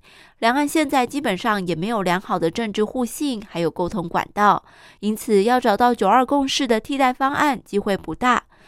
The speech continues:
不过相较于去年，今年两岸的政治气氛已经略有缓和。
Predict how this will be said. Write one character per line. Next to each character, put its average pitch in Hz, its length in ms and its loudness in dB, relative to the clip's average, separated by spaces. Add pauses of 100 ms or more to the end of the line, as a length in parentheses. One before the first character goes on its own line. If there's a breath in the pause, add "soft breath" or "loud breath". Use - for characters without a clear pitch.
(140 soft breath)
不 269 100 -6
过 349 140 6
相 339 220 2
较 339 160 4
于 262 140 0
去 339 220 2
年， 214 340 -2 (200 soft breath)
今 330 200 -4
年 226 280 -2
两 185 200 0
岸 202 120 -2
的 180 140 0
政 240 240 -2
治 233 160 -2
气 233 260 -6
氛 247 380 -2
已 175 100 -10
经 190 340 -10
略 269 180 -2
有 170 140 2
缓 180 280 -4
和。 175 340 -2